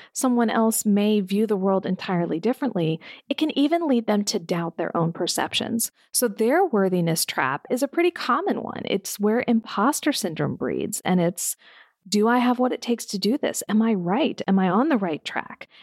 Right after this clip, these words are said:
And it's where self-doubt can kind of creep in. So that's something that's really helpful for intuitive coaches to be on the lookout for. So the recommendations that I would make for coaches with this intuitive style is to develop a system to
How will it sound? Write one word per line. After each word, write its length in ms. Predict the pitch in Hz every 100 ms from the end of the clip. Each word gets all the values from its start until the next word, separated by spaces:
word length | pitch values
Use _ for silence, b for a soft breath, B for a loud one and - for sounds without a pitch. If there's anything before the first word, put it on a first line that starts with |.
| b
And 120 | 214
it's 180 | 214 -
where 140 | 214
self-doubt 800 | 202 - 202 208 - 170 165 - -
can 140 | 196
kind 200 | - 170
of 120 | 165
creep 280 | - 170 -
in. 320 | - - 240
So 140 | - 240
that's 300 | 320 427 -
something 240 | 320 262
that's 200 | 220 -
really 260 | 190 180 170
helpful 360 | 160 - 214
for 160 | 208 175
intuitive 540 | 185 185 196 175 170
coaches 420 | - 165 - 185
to 140 | - 190
be 120 | 175
on 140 | 156
the 60 | 156
lookout 420 | 147 - - -
for. 340 | - - - 214 _ _ _ _ _ -
So 120 | 285
the 100 | 269
recommendations 840 | 277 330 427 233 175 190 185 170
that 120 | 170 -
I 200 | 185 208
would 180 | 269 233
make 180 | 180 -
for 240 | - 165
coaches 420 | - 185 180 185
with 140 | 180 180
this 180 | 180 180
intuitive 480 | 170 - 175 156
style 600 | - - 143 147 254 349 - b b b -
is 280 | 269 262 -
to 460 | - - 285 277
develop 500 | 247 269 285 381 466
a 60 | 392
system 480 | - 262 - 226 214
to 340 | - 214